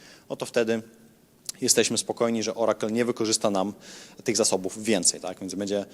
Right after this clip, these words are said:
spokój podczas, e, audytu. No i teraz skąd w ogóle wynika ta, e, granularność jakby tego naszego systemu, czy też, e, wyjątkowa wydajność?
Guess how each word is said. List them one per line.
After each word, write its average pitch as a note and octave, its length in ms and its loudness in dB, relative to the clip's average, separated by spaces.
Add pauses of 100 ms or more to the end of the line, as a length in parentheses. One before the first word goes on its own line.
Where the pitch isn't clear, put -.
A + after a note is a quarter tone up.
(240)
spokój B2+ 460 2 (120)
podczas, - 520 4 (220)
e, G2+ 400 -4
audytu. G#2 380 2 (380)
No C3 60 -2
i C3+ 80 0
teraz C#3 380 4 (100)
skąd D#3 340 4
w - 40 -6
ogóle B2 500 8 (260)
wynika B2 400 4
ta, G2+ 420 4 (360)
e, G2 560 0 (280)
granularność A#2+ 800 0
jakby G#2+ 200 -2
tego G#2+ 380 2 (220)
naszego A#2 340 -2
systemu, B2+ 480 2
czy - 120 -4
też, - 320 2
e, G#2+ 260 4
wyjątkowa A#2 480 0
wydajność? A2+ 600 -2